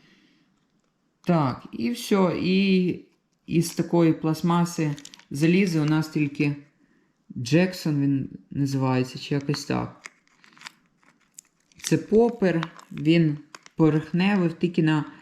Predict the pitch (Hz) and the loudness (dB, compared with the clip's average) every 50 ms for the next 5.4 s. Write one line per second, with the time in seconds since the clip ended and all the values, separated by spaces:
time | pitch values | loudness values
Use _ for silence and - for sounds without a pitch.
0 | - - - - - - 143 143 135 139 - 160 175 190 190 190 - 165 147 147 | -20 -20 -20 -20 -8 -4 -2 -2 -2 0 0 2 2 2 2 2 0 0 0 0
1 | 143 147 147 - _ _ _ _ _ _ _ _ _ _ _ - 139 151 170 170 | 0 -2 -4 -8 _ _ _ _ _ _ _ _ _ _ _ -2 2 4 6 6
2 | 170 160 160 160 - - - - - - - - 60 65 76 78 90 - 135 156 | 6 6 4 2 0 -2 -6 -10 -12 -14 -14 -12 -12 -10 -10 -8 -4 -2 2 4
3 | 165 175 185 185 170 151 - 175 185 185 180 185 180 175 175 165 160 160 - 151 | 4 6 6 4 4 2 2 4 4 4 4 4 2 2 2 2 0 0 -2 -2
4 | 143 147 147 147 143 139 - 151 156 147 143 151 151 151 175 208 214 185 170 160 | 0 0 2 2 0 0 0 -2 -2 -2 0 0 0 0 2 2 2 2 2 2
5 | 147 143 139 139 - 147 143 151 | 4 2 2 0 -4 -6 -8 -8